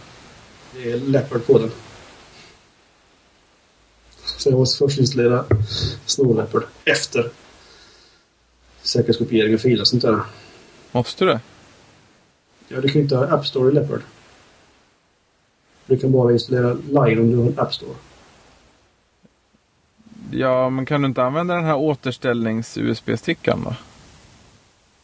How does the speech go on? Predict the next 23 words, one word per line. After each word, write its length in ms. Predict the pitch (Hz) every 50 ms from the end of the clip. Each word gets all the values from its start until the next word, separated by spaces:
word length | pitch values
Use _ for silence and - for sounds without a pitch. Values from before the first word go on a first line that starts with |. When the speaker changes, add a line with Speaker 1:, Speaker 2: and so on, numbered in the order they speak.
| _ _ _ _ _ _ _ _ _ _ _ _ _ _ _ _ _ _ _ _ _ _ - -
Speaker 1:
Jag 120 | - - -
kan 140 | - 113
testa. 380 | - - 139 139 139 - - - - - - - - - - - - - - - - - - _ _ _ _ _ _ _ _ _ _ _ _ _ _ _ _ _ _ _ _ _ _ _ _ _ _ _ _ _ _ _ _ _ _ _ _ _ _ _ _ _ _ _ _ - -
Jo, 200 | - 113 117 123
men 100 | 120 117
jag 80 | 113 113
har 180 | 135 147 139 -
ju 60 | -
faktiskt 180 | 165 151 - 123
en 80 | 113
sån. 180 | - 117 107 104
Jag 60 | 117 135
har 60 | 165
gjort 200 | 180 160 - -
en 80 | 143 143
sån. 280 | - 196 156 - - - - - - - - - -
Jag 120 | - 139 143
testar 280 | 156 151 - 117 110
det. 100 | 113 110 - -
Tack 140 | - - -
för 60 | 196
tipset. 520 | 185 - 214 - - - 170 - - - -
Speaker 2:
Varsågod. 560 | - - - - - 143 156 156 147 156 160